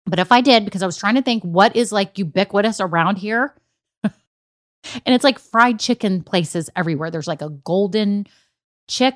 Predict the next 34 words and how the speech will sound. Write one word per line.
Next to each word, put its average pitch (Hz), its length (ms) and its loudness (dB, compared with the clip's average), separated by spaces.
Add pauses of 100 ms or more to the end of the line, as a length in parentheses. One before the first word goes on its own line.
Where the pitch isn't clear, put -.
I - 60 -2
don't 208 100 2
even 180 140 0
know 160 80 2
what 156 100 -2
that 143 140 -6
is. 131 340 -10
There's, 165 320 -2
like, 156 300 -4 (160)
Cane's, 226 580 2
which 175 180 -4
is 175 120 -10
super 196 300 -4
popular 180 500 -2
here. 175 360 -6 (340)
Kentucky 240 380 -2
Fried 214 300 0
Chicken. 202 480 -4 (300)
There's 240 180 0 (140)
all 240 180 8
these 240 240 0
chicken. - 240 -4
There's 202 220 0 (260)
Chick-fil-A. 294 800 2 (840)
Okay? 254 200 0
They 294 180 2 (100)
all 403 360 2
have 320 160 -2
their 285 200 0
own 285 200 6
unique 262 320 4
thing. 262 320 2
And 240 200 2
people 370 540 0